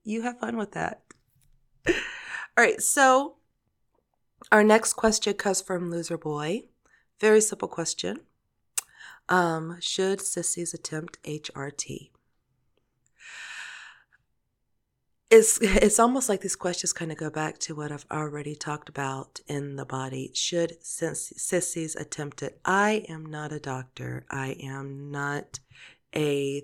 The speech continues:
therapist. I am not, um, any of that. I can't really say yes or no because not every sissy is the same.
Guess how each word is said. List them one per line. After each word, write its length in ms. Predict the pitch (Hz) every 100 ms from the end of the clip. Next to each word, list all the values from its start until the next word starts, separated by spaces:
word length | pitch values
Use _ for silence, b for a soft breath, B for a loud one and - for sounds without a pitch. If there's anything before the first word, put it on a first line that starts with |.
| -
therapist. 600 | 170 175 175 170 170 -
I 120 | 139
am 320 | 135 135 139 143
not, 460 | 135 139 139 - -
um, 460 | 131 131 131 131 _ -
any 260 | 165 165
of 140 | 160 -
that. 440 | 156 165 170 - - B B B B -
I 120 | 180
can't 340 | 180 220 196
really 240 | - 185 180
say 380 | - 180 160 -
yes 400 | 156 160 156 -
or 160 | 165
no 240 | 160 156 160
because 460 | 190 - 196 190 - B B B B -
not 340 | 214 247 277
every 260 | 262 254 254
sissy 520 | - 240 - 220 208
is 180 | 202 196
the 100 | 208
same. 600 | - 220 220 - -